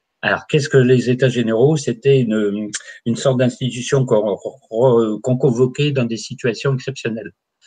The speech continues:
Et c'était les délégués de toutes les communes, de toutes les provinces, de tous les villages qui envoyaient des députés, euh, justement à la cour pour débattre d'un problème crucial de l'heure.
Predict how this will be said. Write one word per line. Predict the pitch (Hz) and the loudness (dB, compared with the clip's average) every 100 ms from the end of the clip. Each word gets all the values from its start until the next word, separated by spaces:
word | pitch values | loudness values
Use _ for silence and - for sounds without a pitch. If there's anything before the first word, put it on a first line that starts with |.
| _ _ _ _ | _ _ _ _
Et | |
c'était | 131 131 127 | -2 0 2
les | 135 123 | 2 4
délégués | 135 127 127 131 | 2 2 2 0
de | 117 104 | -2 -6
toutes | - 131 | -10 -10
les | 123 | -8
communes, | 120 127 123 120 | -4 -2 0 -2
de | 107 | -4
toutes | 104 139 127 | -6 -10 -10
les | 139 | -12
provinces, | - 123 127 120 | -8 -6 -4 -6
de | 104 | -8
tous | 101 127 | -8 -6
les | 120 | -4
villages | 104 104 127 139 - - - | -4 0 0 0 -6 -16 -2
qui | 120 | 0
envoyaient | 120 113 104 123 | 2 2 2 2
des | 156 123 | 2 0
députés, | 98 101 131 131 123 123 135 156 - _ - - | -2 -4 -2 -2 -4 2 4 2 -2 _ -10 -4
euh, | 104 | -4
justement | 90 135 139 120 113 123 175 - | -2 -2 -2 -2 0 0 0 0
à | 131 | 0
la | 120 | 0
cour | - 117 123 - - _ | -2 -4 -2 -6 -18 _
pour | - 110 | -10 -6
débattre | 104 98 117 127 | -4 -2 -2 0
d'un | 101 | -4
problème | 82 104 98 104 85 | -4 -4 -2 -4 -6
crucial | - 110 - 120 107 | -8 -4 -2 -2 -2
de | |
l'heure. | 107 101 104 | -2 -2 -2